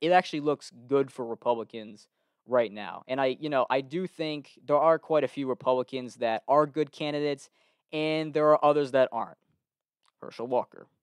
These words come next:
if you couldn't tell. So that,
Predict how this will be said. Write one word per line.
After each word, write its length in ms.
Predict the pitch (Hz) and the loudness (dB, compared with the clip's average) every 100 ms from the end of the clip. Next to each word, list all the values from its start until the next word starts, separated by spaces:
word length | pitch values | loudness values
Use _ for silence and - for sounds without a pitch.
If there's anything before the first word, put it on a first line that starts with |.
| _ _ _ | _ _ _
if 140 | _ - | _ -20
you 80 | _ | _
couldn't 220 | - - | -18 -16
tell. 240 | - - _ _ _ _ _ _ _ _ | -20 -20 _ _ _ _ _ _ _ _
So 380 | - 143 123 92 | -8 0 0 2
that, 280 | 131 139 | 2 2